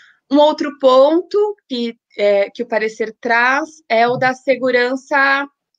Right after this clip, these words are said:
sanitária. Quais são as medidas, né?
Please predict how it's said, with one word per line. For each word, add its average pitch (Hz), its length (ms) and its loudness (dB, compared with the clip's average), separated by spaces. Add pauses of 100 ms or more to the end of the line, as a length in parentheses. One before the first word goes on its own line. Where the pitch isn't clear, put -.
sanitária. 196 960 -2
Quais 233 280 -4
são 269 100 -4
as 262 140 -2
medidas, 220 640 -6
né? 226 240 -2